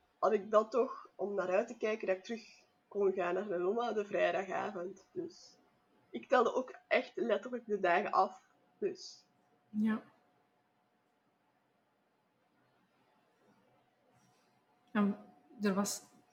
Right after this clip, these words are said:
Speaker 2: was er bijvoorbeeld muziek of zo dat jou hielp, of nee, echt enkel school?
Speaker 1: School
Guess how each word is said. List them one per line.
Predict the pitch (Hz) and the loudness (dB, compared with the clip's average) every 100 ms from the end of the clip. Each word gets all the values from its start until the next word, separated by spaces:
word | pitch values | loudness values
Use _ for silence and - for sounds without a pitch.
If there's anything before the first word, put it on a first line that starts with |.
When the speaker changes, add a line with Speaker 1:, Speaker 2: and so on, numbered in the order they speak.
| 226 | -6
Speaker 2:
was | 196 190 | -4 -2
er | |
bijvoorbeeld | 190 170 185 185 | -2 2 2 4
muziek | 185 165 202 277 | 2 2 0 0
of | 269 | -2
zo | - 285 | 0 0
dat | 285 | 0
jou | 285 277 | 0 2
hielp, | 262 302 285 | 2 2 0
of | 190 - | -4 -2
nee, | 190 180 175 | -2 0 -2
echt | 180 190 - - | -4 -8 -10 -2
enkel | 190 196 190 | 0 2 0
school? | - - 170 170 - _ _ _ _ _ _ _ _ _ | -4 -4 -4 -4 -8 _ _ _ _ _ _ _ _ _
Speaker 1:
School | - - 226 247 226 - | -8 0 2 2 0 -6